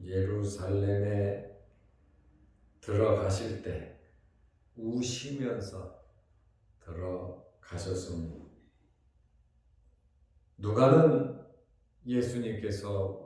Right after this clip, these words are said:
우셨다고 기록을 하고 있습니다. 누가복음 십구 장 사십일 절에 보면 가까이 오사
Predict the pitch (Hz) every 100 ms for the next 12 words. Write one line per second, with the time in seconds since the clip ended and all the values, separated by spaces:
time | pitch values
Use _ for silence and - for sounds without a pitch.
0 | 107 104 107 - 127 127 - 110 101 98
1 | 95 - - - _ - - 92 85 78
2 | 85 78 85 85 92 92 92 - - 101
3 | 95 104 98 87 85 85 80 - _ _
4 | _ - - _ _ _ _ _ 107 -
5 | 117 - - - - - 131 135 135 -
6 | 98 101 - - 113 110 107 104 95 95
7 | 95 95 95 - - - 95 104 110 110
8 | 104 - - - -